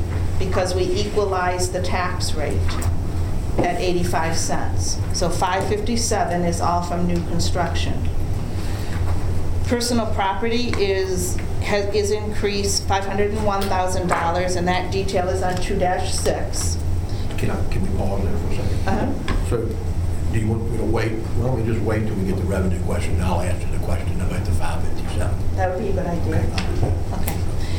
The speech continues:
Speaker 1: And then interest and penalties is sixty thousand dollars. So the totals, the subtotal for property taxes, are, they're going up one million, one point one million dollars. Other taxes, sales tax is going up five hundred and sixty thousand dollars,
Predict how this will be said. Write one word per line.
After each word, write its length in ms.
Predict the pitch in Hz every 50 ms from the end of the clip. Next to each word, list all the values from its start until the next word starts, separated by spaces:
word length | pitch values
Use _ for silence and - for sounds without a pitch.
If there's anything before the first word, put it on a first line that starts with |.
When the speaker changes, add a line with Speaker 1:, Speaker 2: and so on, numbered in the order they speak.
| - - - -
Speaker 1:
And 200 | 208 214 214 214
then 320 | 220 214 214 214 208 202 - 233
interest 340 | 247 247 - 262 247 -
and 140 | 247 233 233
penalties 480 | 233 247 226 220 214 214 220 202 202 196
is 120 | 190 190
sixty 340 | - - 202 202 - 220 202
thousand 340 | 190 185 185 180 180 180 180
dollars. 360 | 180 175 175 180 180 180 185
So 120 | - 196
the 160 | 185 185 - -
totals, 600 | - - 294 302 311 311 311 285 285 262 - -
the 80 | 208
subtotal 640 | - - - 285 294 285 277 - - 269 254 247 233
for 120 | - 226
property 500 | 226 - - 226 220 220 214 196 - 202
taxes, 560 | - - 175 165 170 - - 170 175 - - -
are, 160 | 185 180 175
they're 200 | - 196 196 196
going 220 | 196 196 196 190 185
up 140 | 180 180 -
one 280 | 196 196 190 190 190 196
million, 460 | 190 180 185 180 180 180 175 175 - - - - - - - - -
one 200 | 196 202 202 196
point 180 | 202 185 - 175
one 240 | 180 175 165 160
million 260 | 165 156 151 - - 160
dollars. 460 | 160 135 - - - - - - - - - - - - - - - - - -
Other 320 | 214 254 - 349 349 -
taxes, 840 | - - 233 175 160 160 160 - - - 156 156 165 175 - - - - - -
sales 440 | - - 202 214 220 226 233 226 226
tax 300 | - 226 208 214 214 -
is 100 | 208 196
going 240 | - 208 202 196 202
up 160 | 190 - -
five 160 | 208 190 190
hundred 220 | 190 190 196 202 202
and 120 | 202 202
sixty 340 | - 214 202 196 - - 196
thousand 400 | 180 175 175 170 170 - 175 170
dollars, 480 | 170 160 160 160 160 170 170 175 -